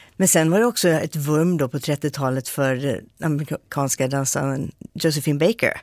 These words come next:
Och hon startade, förutom ett eget, ja, och egna produkter för hennes hår, hon hade väldigt fantastiskt pomada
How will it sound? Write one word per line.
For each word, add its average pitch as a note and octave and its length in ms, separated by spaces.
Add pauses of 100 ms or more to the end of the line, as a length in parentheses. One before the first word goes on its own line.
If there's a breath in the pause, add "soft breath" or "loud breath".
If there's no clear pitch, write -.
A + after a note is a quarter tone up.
Och - 300
hon C#4 240
startade, D#3 400
förutom F3+ 380
ett C4 120
eget, D3+ 320 (640)
ja, D#3+ 120
och C3 240
egna D#3 220
produkter D#3 320
för D3 120
hennes D3 220
hår, D3+ 400
hon D#3 140
hade D#3 140
väldigt C#3+ 240
fantastiskt C#3+ 480
pomada C#3+ 600